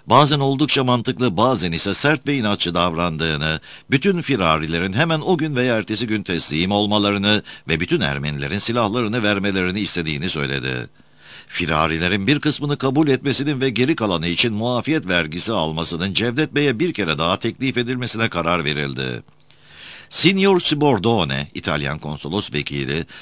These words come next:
Amerikan misyonerleri ve Ermeni tüccarlar Cevdet'e bu yönde teklifler yaptılar. Ama niyetinin ne olduğunu anlayamadılar.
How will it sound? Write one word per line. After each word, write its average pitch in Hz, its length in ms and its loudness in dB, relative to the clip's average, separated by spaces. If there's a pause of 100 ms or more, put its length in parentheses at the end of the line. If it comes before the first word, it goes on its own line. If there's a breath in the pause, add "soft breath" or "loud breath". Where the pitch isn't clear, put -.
Amerikan 123 500 4
misyonerleri 76 760 -2
ve 92 40 -2
Ermeni 90 380 0
tüccarlar 131 520 0
Cevdet'e 127 500 0
bu 165 100 2
yönde 92 260 0
teklifler 80 560 0
yaptılar. 67 600 -4 (200 loud breath)
Ama 76 180 -4
niyetinin 85 500 -2
ne 143 80 0
olduğunu 113 360 -2
anlayamadılar. 71 880 -2